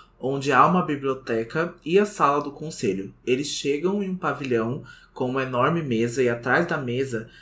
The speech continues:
se encontra pendurada uma espada. E à mesa há vários Irmãos do Silêncio ali sentados.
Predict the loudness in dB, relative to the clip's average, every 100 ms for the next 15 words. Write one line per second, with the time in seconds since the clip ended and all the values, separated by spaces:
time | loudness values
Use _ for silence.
0 | _ -10 -10 -4 -4 -2 -2 -4 -2 -2
1 | 0 2 4 2 0 -4 -6 _ -6 -4
2 | -6 2 4 4 0 -6 -14 -20 -20 _
3 | 2 2 4 2 4 2 0 2 2 2
4 | -2 6 6 8 2 0 -2 -2 -6 -10
5 | -8 -6 -6 -6 -8 -8 -6 -6 -8 -8
6 | -4 -4 -4 -10 -16